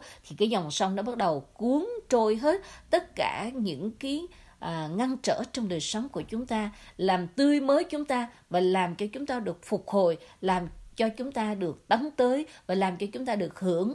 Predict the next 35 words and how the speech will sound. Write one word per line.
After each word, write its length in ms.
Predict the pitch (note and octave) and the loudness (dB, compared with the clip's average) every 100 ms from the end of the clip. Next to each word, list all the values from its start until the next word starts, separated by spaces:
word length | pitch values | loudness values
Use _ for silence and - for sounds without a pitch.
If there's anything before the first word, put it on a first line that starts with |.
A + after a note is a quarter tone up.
| - | -2
ân 200 | G#3 G#3 | 0 0
điển 280 | E3+ D3 G#3+ | 0 -2 -4
của 140 | A#3 C#3+ | -4 -4
Đức 80 | F3 | -2
Chúa 60 | F#3+ | -2
Jesus 240 | D#3+ - | -2 -2
Christ. 380 | F#3+ G#3 - - _ _ _ _ _ _ _ _ _ _ _ _ _ - - - - - - | -2 -2 -4 -10 _ _ _ _ _ _ _ _ _ _ _ _ _ -20 -20 -20 -20 -18 0
Và 340 | G3+ G3 F3+ E3 - | 2 4 2 -2 0
Chúa 180 | C4+ F4 | 0 2
cũng 180 | F3+ F#3 | -2 0
nói 360 | G#3+ B3+ E4+ - - _ _ - | 2 2 -2 -8 -18 _ _ -4
rằng 220 | G#3+ F#3+ | -2 0
là 140 | F#3 E3+ | 0 0
kẻ 280 | - G3+ D4 | -2 -2 0
nào 200 | A3 F3 | 0 -2
tin 340 | - C#4 C#4+ | 0 0 2
ta 360 | D4 D4 D4 F3 - _ - | 2 2 0 -4 -12 _ -4
thì 200 | F#3 D#3+ | -2 0
sông 400 | - A#3+ A#3 A3 | 0 0 0 0
nước 220 | D#4+ - | -2 -4
hằng 180 | F#3 D3 | -6 -4
sống 340 | - G3 B3 - - - | -4 -4 -6 -12 -20 -6
sẽ 160 | G#3 | -4
chảy 500 | G#3 - F#3+ - C#4 - | -2 2 0 2 -6 0
từ 360 | A#3+ G#3+ F#3+ D#3+ - | 4 4 4 -2 -4
trong 200 | B3 B3+ | -2 0
lòng 260 | G3+ F3+ F3 | 0 0 0
mình, 240 | E3 C#3 - _ _ | -2 -4 -12 _ _
y 280 | A#3+ A#3+ A3+ | 0 2 2
như 240 | G#3 G#3 F#3+ | 0 0 -2
Kinh 300 | - F#3+ F3 | -2 -4 -2
Thánh 440 | F#3 G3+ C#4 - | -6 -6 -8 -10
đã 180 | - - - | -10 -10 -6
chép 200 | F#3 G3 | -6 -6
vậy. 140 | - | -14